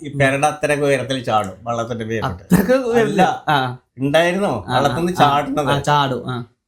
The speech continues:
Speaker 1: അതില് പിന്നെ ഒരാള് പിടിച്ചാല്
Speaker 2: ആ.
Speaker 1: ഒതുങ്ങൂല.
Speaker 2: ആ, ആ.
Speaker 1: അത്രക്കും ശക്തിയാണ് അവർക്ക് വള്ളത്തിന്ന്
Speaker 2: ആ.
Speaker 1: ചാടും.
Speaker 2: ആ, ആ.
Speaker 1: എന്നാ പിന്നെ എങ്ങനെയാന്ന് അറിയാം, വലയോ മുണ്ടോ എന്തെങ്കിലുമൊക്കെ ഇട്ടുകൊണ്ട് പിടിച്ചാണ്.
Speaker 2: ഉം.
Speaker 1: അതിൽ ത-, തച്ചിട്ടോ വെട്ടിയിട്ടൊക്കെ പിടിച്ചാണ്. അന്ന് ക-,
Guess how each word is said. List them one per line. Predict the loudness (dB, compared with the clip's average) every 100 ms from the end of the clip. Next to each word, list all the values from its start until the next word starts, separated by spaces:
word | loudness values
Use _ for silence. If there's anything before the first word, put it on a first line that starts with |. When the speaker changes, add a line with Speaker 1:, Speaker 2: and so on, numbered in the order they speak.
| _ _ -4
Speaker 1:
അതില് | 0 2 2
പിന്നെ | 2 2 0 0
ഒരാള് | 2 4 4 0
പിടിച്ചാല് | -4 -6 0 2 2 -2 -6 -2
Speaker 2:
ആ. |
Speaker 1:
ഒതുങ്ങൂല. | 0 0 -2 -2 -4
Speaker 2:
ആ, | -4
ആ. | 0 0
Speaker 1:
അത്രക്കും | 2 0 -2 -6 -10 _ -12 -6
ശക്തിയാണ് | -6 -2 0 2
അവർക്ക് | 0 -4 -10 -14 -6
വള്ളത്തിന്ന് | -2 -2 -2
Speaker 2:
ആ. | -2
Speaker 1:
ചാടും. | -2 -2
Speaker 2:
ആ, |
ആ. | -4 -4 -8 -12 _ _ _ _
Speaker 1:
എന്നാ | 0
പിന്നെ | 2 2 2
എങ്ങനെയാന്ന് | 0 0 2
അറിയാം, | 2 2 -2 0
വലയോ | 2 2 0
മുണ്ടോ | 0 -4 -4 -4
എന്തെങ്കിലുമൊക്കെ | -2 -2 -4 -6
ഇട്ടുകൊണ്ട് | -6 -4 -2 -4 -8
പിടിച്ചാണ്. | -12 _ -10 -6 -2 -2 -2
Speaker 2:
ഉം. | -12 _ -20 _ _ -10
Speaker 1:
അതിൽ | -8 -8
ത-, | -10 _ 0
തച്ചിട്ടോ | 0 0 -2 0
വെട്ടിയിട്ടൊക്കെ | 0 -2 -2 -2 -4
പിടിച്ചാണ്. | -8 -12 -8 -6 -6 -8 _ _ _ _ -4
അന്ന് | 0
ക-, | 0 -2